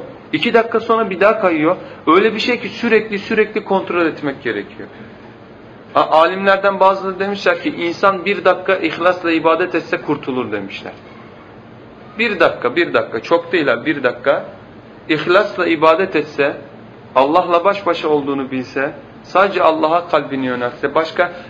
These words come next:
her şeyden kalbini soyutlasa Allah ona cenneti verir demişler. Ya, alimler boş konuşmamışlar, doğru söylüyorlar.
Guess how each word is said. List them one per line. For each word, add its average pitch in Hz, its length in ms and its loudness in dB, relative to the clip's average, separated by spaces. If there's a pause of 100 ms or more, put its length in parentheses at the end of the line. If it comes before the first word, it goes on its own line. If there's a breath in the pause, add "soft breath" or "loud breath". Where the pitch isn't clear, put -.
her 220 140 6
şeyden 175 360 -2
kalbini 151 360 -2
soyutlasa 151 460 -2
Allah 156 240 2
ona 151 220 -2
cenneti 139 440 -4
verir 110 180 -4
demişler. 98 460 -14 (1200)
Ya, 120 120 0
alimler 165 520 2
boş 180 200 0
konuşmamışlar, 135 840 -4
doğru 151 240 0
söylüyorlar. 104 540 -8